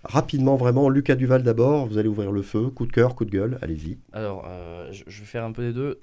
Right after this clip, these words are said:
Speaker 2: coup de cœur, mais je crois que quelqu'un va en parler, euh, c'est, euh, remercier, euh, l'action de Georges Méric, mais, euh,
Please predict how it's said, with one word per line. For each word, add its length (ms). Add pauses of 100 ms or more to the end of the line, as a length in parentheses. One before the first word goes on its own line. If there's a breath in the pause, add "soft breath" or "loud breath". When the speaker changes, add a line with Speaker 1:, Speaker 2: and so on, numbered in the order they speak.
(100)
Speaker 2:
coup 120
de 60
cœur, 260
mais 160
je 100
crois 160
que 40
quelqu'un 300
va 100
en 80
parler, 460
euh, 260 (300 soft breath)
c'est, 280
euh, 140
remercier, 640
euh, 140
l'action 260
de 80
Georges 220
Méric, 340
mais, 160
euh, 320